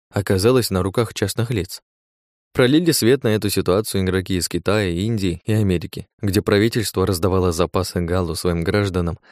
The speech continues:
под определённые обязательства. То есть они не продавали им галу, а заключали контракт, по которому получивший нейросеть обязан потом отработать установленный срок. Поэтому курс не рос. Наоборот, даже были предпосылки к его небольшому падению.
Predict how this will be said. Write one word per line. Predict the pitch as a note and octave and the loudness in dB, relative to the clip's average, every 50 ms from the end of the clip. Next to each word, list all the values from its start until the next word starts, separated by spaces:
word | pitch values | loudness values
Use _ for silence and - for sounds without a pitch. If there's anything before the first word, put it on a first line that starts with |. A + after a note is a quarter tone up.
| _ _ | _ _
под | - - F#2+ | -4 -2 0
определённые | G#2 G2+ - G2+ E2+ F2+ F#2 F#2 F#2 F2+ F2+ F2+ F2+ | 0 0 0 0 0 0 2 2 2 2 2 0 0
обязательства. | E2+ F#2+ F2 F#2+ F2 E2+ - D#2+ E2+ - - - - - _ _ _ _ _ _ _ _ - | 0 0 0 0 0 0 -2 -4 -6 -6 -8 -10 -10 -12 _ _ _ _ _ _ _ _ 2
То | C#3+ | 2
есть | D#3 D#3+ - | 2 4 4
они | C#3 B2 D3 D#3 | 2 2 2 2
не | D#3 C#3+ | 0 0
продавали | - - A#2+ A2+ A#2+ A#2+ C3+ C3 A#2 | 0 0 2 2 2 2 4 2 2
им | G2+ F#2 G2 | 2 0 0
галу, | G#2 A2+ G2+ E2+ E2+ - _ _ | 0 0 -2 -2 -4 -8 _ _
а | - C3 | -2 -2
заключали | C#3 C#3+ C3+ C#3 C3 - C3+ B2 A#2 | 0 0 0 0 2 2 2 2 2
контракт, | - C3 C3 C3 - G2+ F2+ - - - | 0 -2 -2 0 -2 -2 -2 -2 -8 -8
по | - - - | -8 -6 -2
которому | - F#2 - G#2+ A2 G#2 F#2+ E2 | -2 0 0 2 0 0 0 0
получивший | - F2 F2 F2+ F2 - A#2+ G#2 - - F#2 | 0 -2 -2 -2 -2 -2 -2 -2 -2 -4 -4
нейросеть | E2+ E2+ E2+ E2+ F2+ - - C3+ A#2+ - - _ _ | -2 0 0 0 -2 0 0 -2 -2 -2 -8 _ _
обязан | _ C3+ B2+ G#2+ G#2 A2 A2+ A2 A2+ A2 | _ -2 0 2 2 2 4 2 0 0
потом | G#2 - G2 - G2+ F#2+ | 0 -2 -2 0 0 -2
отработать | F#2 - - F2+ E2+ F2 G#2+ A2 - G2+ - | 0 0 -2 -2 0 0 -2 -2 -2 -4 -4
установленный | G2 F2+ - - F#2 F#2 F2+ E2+ F2 F2 F2+ G2+ | -4 -4 -2 -2 -2 -2 -2 -2 -2 -4 -4 -4
срок. | G2 - - - - - - _ _ _ _ _ _ _ _ _ | -4 -4 -4 -6 -6 -8 -16 _ _ _ _ _ _ _ _ _
Поэтому | - D#3+ F3+ F#3+ - F3 D#3+ D#3 | 2 2 2 4 4 2 2 2
курс | - G3 G3 C3+ - | 4 2 2 2 0
не | A2 G2 | 0 0
рос. | F2 E2 - - - _ - | 0 -2 -4 -6 -12 _ -2
Наоборот, | C3+ D#3+ E3+ D#3 G#2 F2 E2+ | 0 2 2 4 2 2 2
даже | F2 A#2 A#2 A2+ B2+ | 2 2 2 2 2
были | A2+ B2+ A#2+ A#2+ | 2 2 2 2
предпосылки | - - A#2+ - - A2+ - - D3+ C3 - G2+ F2 | 2 0 -2 0 0 0 0 2 0 0 0 -4 -4
к | - | -2
его | G2+ G2+ G2 A2 | -2 0 0 0
небольшому | A2 G#2 F#2+ G#2+ G2 - - A2+ G#2 | 0 2 0 0 -2 -2 -4 -4 -4
падению. | F#2+ - A#2 B2+ A#2+ G#2 E2+ D#2+ E2 - | -2 0 0 0 0 -2 -2 -4 -8 -12